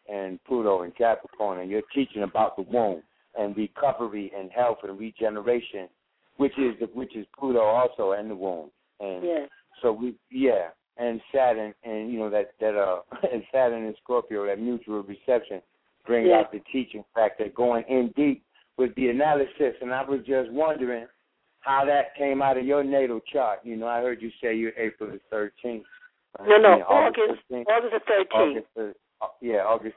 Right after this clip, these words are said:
Speaker 1: thirteenth.
Speaker 2: Mm-hmm.
Speaker 1: But, you know, do you know your Jupiter degrees?
Speaker 2: No. My,
Speaker 1: Uh.
Speaker 2: uh, you know, you have your doctor, <laughs> Dinah Farr. She has
Speaker 1: Yeah.
Speaker 2: all my information, but no, I don't. Mm-hmm.
Speaker 1: Okay, I was just wondering what year you was born,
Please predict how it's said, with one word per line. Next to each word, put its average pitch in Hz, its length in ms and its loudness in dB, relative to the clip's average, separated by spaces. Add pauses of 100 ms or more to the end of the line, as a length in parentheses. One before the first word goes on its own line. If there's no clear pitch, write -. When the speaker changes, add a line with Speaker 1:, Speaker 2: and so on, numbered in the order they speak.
Speaker 1:
thirteenth. 113 520 -4
Speaker 2:
Mm-hmm. - 480 -20
Speaker 1:
But, - 160 -6
you 135 120 -2
know, 113 160 0
do 113 120 -8
you 147 80 2
know 147 120 4
your 139 180 2
Jupiter 170 420 0
degrees? 208 400 0 (920)
Speaker 2:
No. 196 560 0 (380)
My, 202 320 2 (200)
Speaker 1:
Uh. - 40 -12
Speaker 2:
uh, 113 280 0
you 220 160 -6
know, 220 80 4
you 220 120 0
have 214 180 2
your 202 140 0
doctor, 214 580 0 (120)
<laughs> - 140 -18
Dinah 220 680 2
Farr. 202 300 4
She 240 60 0
has 202 160 4
Speaker 1:
Yeah. 196 80 2
Speaker 2:
all 196 80 2
my 190 180 0
information, 190 760 -4
but 175 120 -8
no, 180 120 -6
I 175 120 -4
don't. 170 380 -6 (960)
Mm-hmm. 180 220 -8
Speaker 1:
Okay, 151 420 2 (140)
I 135 80 0
was 147 280 -4
just 135 240 -2
wondering 135 400 0
what 135 160 2
year 156 240 0
you 139 180 -2
was 127 140 -4
born, 117 360 -4